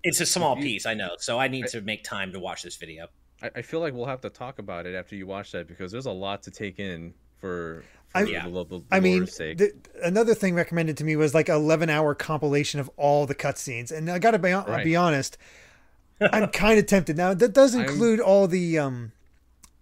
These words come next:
Speaker 3: Disney stuff as well, which for the most part they can skip. Honestly, there is, uh, something in there that I'm kinda jealous of. Union Cross got, uh, Wreck-It Ralph as a world.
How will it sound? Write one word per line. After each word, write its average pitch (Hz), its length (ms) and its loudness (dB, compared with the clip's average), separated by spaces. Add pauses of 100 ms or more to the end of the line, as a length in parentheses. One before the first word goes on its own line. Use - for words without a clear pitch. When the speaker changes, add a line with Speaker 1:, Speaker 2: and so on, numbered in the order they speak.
(140)
Speaker 3:
Disney 160 320 4
stuff 143 240 0
as 123 100 -6
well, 127 260 0
which 131 200 -4
for 202 160 -4
the 220 80 0
most 311 420 2
part 127 320 -2
they 147 100 -2
can 135 160 -8
skip. 135 380 -4 (300)
Honestly, 240 400 2
there 202 200 4
is, 175 200 4
uh, 147 240 -2
something 190 240 -2
in 165 60 -2
there 160 160 0
that 165 120 -2
I'm 196 80 -2
kinda 247 220 -2
jealous 247 400 2
of. 117 260 -2 (300)
Union 311 380 4
Cross 277 400 0
got, 240 500 -2 (100)
uh, 208 320 0
Wreck-It 202 300 -2
Ralph 269 280 2
as 180 120 0
a 165 40 2
world. 110 480 -6